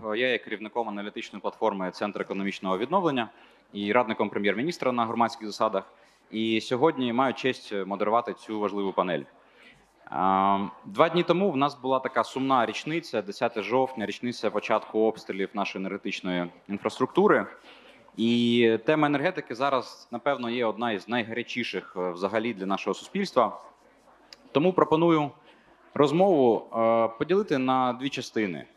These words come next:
Скоро починається зима. І якщо ще кілька місяців тому, е, влітку розмови були теоретичні, які у нас плани, щ-, як ми готуємось, які всі молодці, як всі стараються,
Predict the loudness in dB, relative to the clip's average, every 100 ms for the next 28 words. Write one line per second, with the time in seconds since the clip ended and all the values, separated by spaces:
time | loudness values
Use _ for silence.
0 | _ _ _ _ _ _ _ _ _ _
1 | _ -20 -20 _ _ -20 _ _ _ _
2 | 2 4 4 4 2 2 2 2 4 4
3 | 0 -12 -20 -20 _ _ _ _ _ -20
4 | -14 0 4 6 6 2 2 2 4 4
5 | 4 2 -2 -4 -2 0 -2 -4 -8 -4
6 | -2 2 2 0 -4 -4 -2 0 0 0
7 | -2 2 4 4 4 2 2 2 2 2
8 | 2 -2 -8 -10 0 2 4 2 0 -2
9 | -4 -8 -20 _ -16 0 0 0 -2 0
10 | 0 -2 2 4 6 4 2 0 -4 -4
11 | -6 -2 -2 -2 -2 -4 0 4 6 6
12 | 4 0 -4 -8 -8 -4 2 2 0 -2
13 | 0 0 0 -4 0 2 2 0 -4